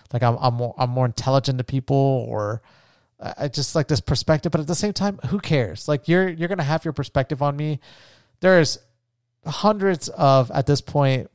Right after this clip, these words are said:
podcasts of, like, things that are on my mind that I wanna talk about. If you wanna use this as the thing that kinda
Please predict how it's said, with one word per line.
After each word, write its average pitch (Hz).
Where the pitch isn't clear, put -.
podcasts 139
of, 120
like, 117
things 143
that 123
are 117
on 135
my 135
mind 123
that 123
I 117
wanna 117
talk -
about. 135
If 131
you 147
wanna 208
use 165
this 143
as 135
the 123
thing 143
that 123
kinda 127